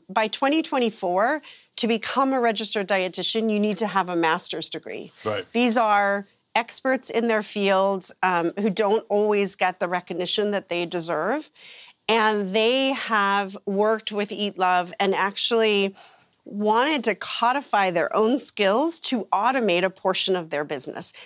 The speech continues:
Speaker 1: the part that they don't necessarily love doing and that they want to spend more time counseling their clients and their patients. So when you think about the use of artificial intelligence, technology to mimic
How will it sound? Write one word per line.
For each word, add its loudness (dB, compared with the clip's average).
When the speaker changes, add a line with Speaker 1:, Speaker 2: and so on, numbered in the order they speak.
Speaker 1:
the -2
part 0
that -6
they 0
don't 0
necessarily 0
love 2
doing 2
and 0
that -4
they -2
want 2
to -2
spend -4
more 0
time -2
counseling -2
their -4
clients -6
and -6
their -8
patients. -8
So 2
when 2
you 0
think 0
about 2
the -2
use 2
of -4
artificial 0
intelligence, 0
technology 2
to 0
mimic 0